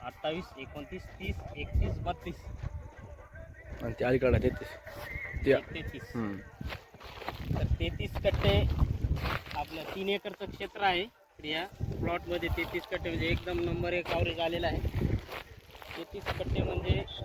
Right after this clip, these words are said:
Speaker 1: कमीत कमी दहा कट्टा शिवलेला नाही, काठोकाठ भरलेला आहे.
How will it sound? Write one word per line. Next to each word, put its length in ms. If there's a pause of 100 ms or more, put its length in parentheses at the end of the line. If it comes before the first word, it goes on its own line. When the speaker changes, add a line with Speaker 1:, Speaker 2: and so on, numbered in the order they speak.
(360)
Speaker 1:
कमीत 180 (100)
कमी 160
दहा 240
कट्टा 300
शिवलेला 420
नाही, 220 (120)
काठोकाठ 520
भरलेला 340
आहे. 120